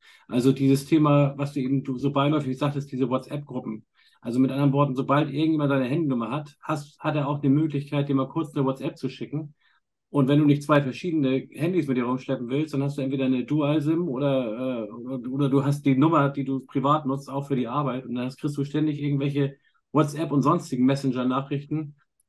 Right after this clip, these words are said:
wo dann, wo dann sowas ist. Oder auch jetzt hier mit irgendwelchen, ich kann mich noch erinnern, dass,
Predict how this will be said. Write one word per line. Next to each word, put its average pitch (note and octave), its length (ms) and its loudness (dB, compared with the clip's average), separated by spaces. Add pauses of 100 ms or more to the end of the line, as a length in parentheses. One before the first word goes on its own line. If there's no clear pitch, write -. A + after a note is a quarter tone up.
wo C#3+ 60 2
dann, C3+ 380 4
wo C3+ 80 0
dann B2+ 160 0
sowas C3 240 -4
ist. C#3+ 240 -4
Oder B2+ 180 0
auch C3+ 200 -4
jetzt C3+ 200 -4
hier B2 260 -4
mit A#2 140 -6
irgendwelchen, A#2+ 640 -6 (220)
ich - 120 -12
kann C#3 100 2
mich C3+ 100 6
noch B2+ 60 0
erinnern, C3+ 300 0
dass, C3 240 -2